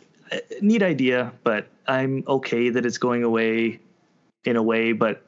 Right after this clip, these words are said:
again, video game preservation is huge. Like, like, take Xbox, for example. Like, there's, like, "Oh, you could play all your back catalog, no problem. Let's go forwards, backwards." And,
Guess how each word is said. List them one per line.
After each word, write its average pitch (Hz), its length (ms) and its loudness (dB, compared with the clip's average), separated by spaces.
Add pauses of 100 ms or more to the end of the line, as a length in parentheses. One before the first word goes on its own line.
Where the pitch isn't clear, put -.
(360)
again, 107 380 -2 (260)
video 131 200 2
game 123 200 0
preservation 110 580 0
is 101 400 -4 (120)
huge. 110 420 0
Like, 104 240 -4 (460)
like, 117 180 0
take 135 160 2
Xbox, 110 440 -4
for 110 140 0
example. 104 400 -2
Like, 101 200 -2
there's, 120 220 2
like, 110 300 -2
"Oh, 220 120 0
you 139 100 2
could - 160 -4
play 113 460 0
all 123 240 0
your 135 100 2
back 139 220 0
catalog, 113 440 0
no 123 160 -2
problem. 127 480 0
Let's 135 200 -2
go 127 340 0
forwards, 139 720 -4
backwards." 107 520 -2
And, 214 220 2